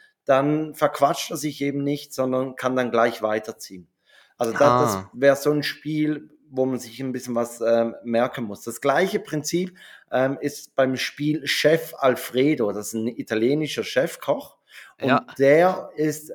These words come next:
Speaker 1: mit vier Töpfen gleichzeitig am Kochen. Aber die
Speaker 2: Aha.
Speaker 1: Töpfe, die drehen sich immer mal wieder und verschieben die Position und alles. Und man muss immer wieder Zutaten in die Kochtöpfe schmeißen. Aber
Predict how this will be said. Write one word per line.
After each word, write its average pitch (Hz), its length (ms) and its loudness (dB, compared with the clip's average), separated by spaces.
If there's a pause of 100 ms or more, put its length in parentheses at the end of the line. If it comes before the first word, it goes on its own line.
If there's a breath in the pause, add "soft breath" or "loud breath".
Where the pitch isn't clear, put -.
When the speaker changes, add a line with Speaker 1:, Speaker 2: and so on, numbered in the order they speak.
Speaker 1:
mit 139 280 -4
vier 175 400 0
Töpfen 156 360 0
gleichzeitig 170 720 0
am 175 100 -4
Kochen. 160 500 -4 (220 loud breath)
Aber 127 180 4
die 151 140 2
Speaker 2:
Aha. 139 40 -2
Speaker 1:
Töpfe, 170 380 2
die 143 160 -2
drehen 160 360 0
sich 190 220 -6
immer 185 220 0
mal 170 240 2
wieder 180 220 0
und 151 140 0
verschieben 151 400 -4
die 131 100 -6
Position 139 720 -2
und 175 120 -2
alles. 156 340 -2 (500 soft breath)
Und 190 460 6 (220 loud breath)
man 147 340 2
muss 165 300 2
immer 170 300 0
wieder 165 320 2
Zutaten 156 760 -4
in 143 140 -4
die 135 120 -4
Kochtöpfe 139 680 -4
schmeißen. 104 680 -10 (340 loud breath)
Aber 170 720 0